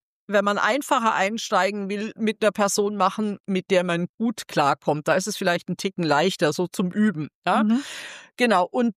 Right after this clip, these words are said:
Speaker 1: dann ist die nächste Frage, wenn ich so, äh, diese Punkte hab, also die notiere ich mir am besten, ähm, wenn ich diese, diese Sichtweise mal dieser anderen Person hab,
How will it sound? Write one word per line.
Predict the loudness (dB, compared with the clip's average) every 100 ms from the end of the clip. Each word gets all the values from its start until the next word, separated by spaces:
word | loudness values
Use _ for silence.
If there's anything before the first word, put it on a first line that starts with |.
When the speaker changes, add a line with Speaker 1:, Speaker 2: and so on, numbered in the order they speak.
| _
Speaker 1:
dann | 0 0 0
ist | -4 -2
die | 0
nächste | 0 0 -4 -4 -4
Frage, | -2 2 4 4 2 -2
wenn | -4 -6
ich | -8 -6
so, | 0 2 2 2
äh, | 0 -4 -4 -6
diese | -4 -4
Punkte | -4 0 0 0 2 2
hab, | 2
also | 0 -2
die | -4 -2
notiere | -2 0 0
ich | 0 0
mir | 2
am | 2 2
besten, | 0 0 -4 -2 -2 -4 -12 -20 -16 0
ähm, | 2 2 2
wenn | 2 2
ich | -2
diese, | -2 -4 0 2 0
diese | -2 -4 -2 -2 -2 -4
Sichtweise | -4 -4 -2 2 4 2 0 -2 -2
mal | 0 4 4 2 0
dieser | -2 0
anderen | 2 2 0
Person | 0 0 2 0 2 2
hab, | 2